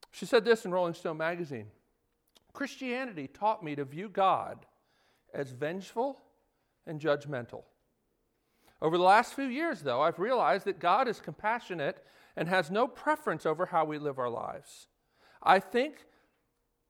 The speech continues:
that is communicated through the fact that we're given free will.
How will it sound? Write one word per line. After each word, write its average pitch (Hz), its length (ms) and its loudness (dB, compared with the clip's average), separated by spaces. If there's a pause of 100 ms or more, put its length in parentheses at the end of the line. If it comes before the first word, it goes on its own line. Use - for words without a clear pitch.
(580)
that 190 180 6
is 226 100 -2
communicated 226 720 -4
through 175 140 -4
the 165 80 -6
fact 226 380 -2
that 175 120 -4
we're 208 120 -8
given 147 340 -12
free 147 240 -8
will. 139 340 -4